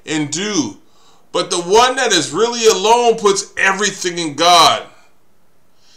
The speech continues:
And they continue night and day to pray.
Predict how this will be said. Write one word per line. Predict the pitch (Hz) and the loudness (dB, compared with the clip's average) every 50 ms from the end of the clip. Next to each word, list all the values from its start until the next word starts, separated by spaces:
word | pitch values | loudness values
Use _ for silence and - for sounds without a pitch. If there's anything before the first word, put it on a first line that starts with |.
| _ _ _ - | _ _ _ -8
And | 139 147 151 156 | -6 -4 -2 0
they | 175 196 208 | 0 0 0
continue | 196 202 190 - - - 202 220 220 220 208 180 | -2 -6 -8 -6 -4 -2 -2 -2 -2 -4 -6 -4
night | 170 175 185 196 202 196 196 | -2 0 2 2 2 0 -2
and | 190 180 160 143 | -6 -10 -6 -4
day | 175 185 196 202 | -2 0 0 0
to | 185 170 | 0 -2
pray. | 123 - - - - 175 208 220 208 170 107 92 - | -8 -10 -18 -12 -6 -4 -4 -2 -2 -4 -8 -10 -16